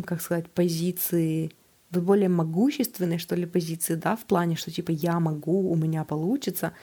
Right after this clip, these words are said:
на свои, там, э, жизненные штуки всякие, короче. Вот, и сегодня, когда я слушала этот мастер-класс,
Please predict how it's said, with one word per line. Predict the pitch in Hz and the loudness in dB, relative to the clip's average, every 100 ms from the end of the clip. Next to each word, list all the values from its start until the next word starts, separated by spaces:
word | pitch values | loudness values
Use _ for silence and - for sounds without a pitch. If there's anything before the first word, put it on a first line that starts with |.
| - - - - | -20 -20 -20 0
на | 185 185 202 190 | 2 4 2 0
свои, | - 175 175 175 185 170 | 0 0 2 2 2 2
там, | 170 156 156 165 190 - | 0 0 -2 -4 -8 -12
э, | - - 165 160 - - - - - - - - - - - | -8 -4 -2 -2 -4 -8 -12 -14 -14 -14 -10 -8 -8 -10 -8
жизненные | 170 160 180 165 156 147 147 147 143 143 143 - _ | -2 2 2 4 2 0 0 0 0 0 -2 -6 _
штуки | - - 156 147 - | -14 -8 -6 -6 -8
всякие, | - - - - | -8 -8 -8 -10
короче. | - - - - 196 - _ _ _ _ _ _ _ - _ - - - - - - | -6 -6 -6 -8 -14 -14 _ _ _ _ _ _ _ -20 _ -20 -18 -18 -20 -20 -12
Вот, | - 190 208 - | -4 0 0 0
и | - | -4
сегодня, | 196 190 208 285 | -2 0 0 2
когда | 285 208 | 2 2
я | 208 | 0
слушала | 196 202 - 208 | 0 -2 0 -2
этот | 175 170 | -2 -4
мастер-класс, | 175 - 180 175 170 254 | -4 -4 -4 0 0 -2